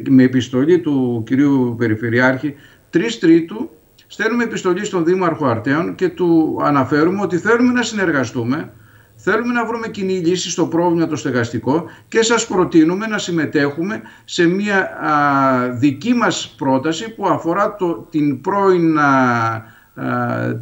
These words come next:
τις πρώην αποθήκες της Ένωσης Γεωργικών Συνεταιρισμών στο, στο γε-, στο γεφύρι της Άρτας, όπου τώρα ιδιοκτησιακά ανήκουν στο Δήμο Αρτέων, να συνεργαστούμε γι' αυτό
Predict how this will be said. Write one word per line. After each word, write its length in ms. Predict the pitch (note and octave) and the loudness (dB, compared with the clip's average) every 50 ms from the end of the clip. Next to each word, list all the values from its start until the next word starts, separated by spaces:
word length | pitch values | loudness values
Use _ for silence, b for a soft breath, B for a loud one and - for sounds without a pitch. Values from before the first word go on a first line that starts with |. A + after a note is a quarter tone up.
| - - | -12 -6
τις 300 | - D3+ C#3+ C3+ - - | -2 -2 -2 -2 -4 -8
πρώην 380 | - - E3 F3+ F#3+ F#3+ F#3+ F3+ | -4 0 2 4 4 4 4 4
αποθήκες 640 | F3 D3+ D#3 D3+ C#3 D#3+ E3+ E3+ E3+ E3+ D#3 - | 2 2 0 -2 2 2 2 2 4 0 -2 -2
της 180 | - C#3+ A#2+ - | -4 -8 -2 0
Ένωσης 300 | D#3+ E3 F3 E3+ D#3 C#3 | 0 0 0 0 -2 -2
Γεωργικών 340 | D3 D3 C#3 C3 D#3 E3 E3 | 0 0 0 0 0 -2 -2
Συνεταιρισμών 760 | - E3+ D3+ C3 C#3+ C3+ C3 C3 C3 C#3 D#3+ E3 E3 C3+ B B B B B B B | -2 -2 -2 0 0 0 2 0 2 2 2 2 2 2 B B B B B B B
στο, 640 | B - - - D#3+ D3 D3 C#3+ C#3 C3+ C3 B2+ B2 B2 | B -18 -4 0 2 2 4 4 4 4 4 4 2 2
στο 140 | B2 - D3 | 2 2 4
γε-, 260 | B2+ B2+ D#3 - - | 4 4 2 0 -2
στο 140 | - - C#3 | 0 2 4
γεφύρι 440 | C3 C3+ C3 C3 E3+ F3 F#3 F3+ E3+ | 4 4 4 4 6 4 4 4 2
της 180 | D#3 D3+ - | -2 -2 0
Άρτας, 280 | F3 E3+ E3 D#3 D3+ C3+ | 0 0 2 0 -2 -4
όπου 340 | - D#3+ E3+ E3 E3 F3 E3 | 0 0 0 2 0 -2 0
τώρα 460 | - F#3 F#3+ F#3 F3 - - B B B B B _ _ _ | 2 2 2 4 2 2 0 B B B B B _ _ _
ιδιοκτησιακά 840 | - D3+ D3+ C#3 D#3+ D#3+ D#3+ D#3+ D#3+ - - E3 D#3 D#3 D#3 G3 G3 | 0 0 4 4 4 4 4 2 -4 -4 -2 -2 -2 -2 -2 -2 -2
ανήκουν 460 | G3 F#3+ F#3 F#3+ F3+ - F3+ E3 E3 D#3+ | -2 -2 -4 -6 -8 -6 -6 -6 -6 -8
στο 240 | - - D#3+ C3+ | -8 -8 -6 -6
Δήμο 300 | B2+ B2+ E3 F3 F3+ F3 D#3 | -2 -2 -2 -2 0 0 -2
Αρτέων, 500 | C3+ B2 - - B2+ B2+ C#3+ E3+ F3+ B B B B | -2 -4 -4 -4 -2 -2 -2 -2 -6 B B B B
να 160 | B C#3 D#3 D#3+ | B -2 0 0
συνεργαστούμε 920 | - - E3+ E3 D#3 D#3 D3+ B2+ C3+ C3 B2 - - G3 G#3+ G#3+ A3+ A3 | 0 0 0 2 2 2 2 2 0 0 0 -2 -4 -6 -6 -6 -6 -4
γι' 100 | G3 F3+ | -2 -2
αυτό 540 | - - - - C#3+ C#3 D#3 - - - | -2 -4 -4 -4 -2 0 0 -2 -4 -8